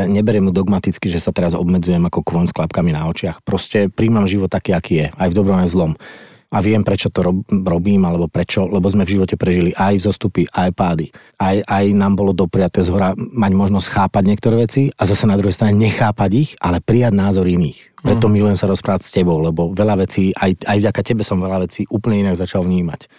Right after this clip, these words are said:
Speaker 1: Hej, a to je ten rozhovor, ktorý celý život tvrdím, že ľudia by mali v prvom rade vedieť počúvať. Preto máme dve uši a jedny ústa. Preto ja tak veľa rozprávam.
Speaker 2: Pekne.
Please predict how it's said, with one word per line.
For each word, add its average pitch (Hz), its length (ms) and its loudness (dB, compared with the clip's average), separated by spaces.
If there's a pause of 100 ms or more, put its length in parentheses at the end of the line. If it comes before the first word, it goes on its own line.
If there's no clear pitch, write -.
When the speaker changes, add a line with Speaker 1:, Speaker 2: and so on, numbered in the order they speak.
(160)
Speaker 1:
Hej, 107 160 -2
a - 120 -4
to 120 200 0
je 113 80 0
ten 113 160 0
rozhovor, 104 320 0
ktorý 95 240 -2
celý 95 260 -2
život 92 220 -2
tvrdím, 90 320 0
že 92 180 -2
ľudia 104 300 -2
by 95 160 -4
mali 90 200 -2
v - 120 -12
prvom 90 240 0
rade 85 320 -2 (400)
vedieť 92 320 -2
počúvať. - 640 -8
Preto 95 240 -2
máme 92 160 2
dve 87 160 -2
uši 87 240 -4
a 92 80 -2
jedny 82 160 -2
ústa. 87 400 -8 (180)
Preto - 300 -4
ja 85 80 0
tak 90 120 -2
veľa 82 180 -2
rozprávam. 87 580 -8 (400)
Speaker 2:
Pekne. - 400 -4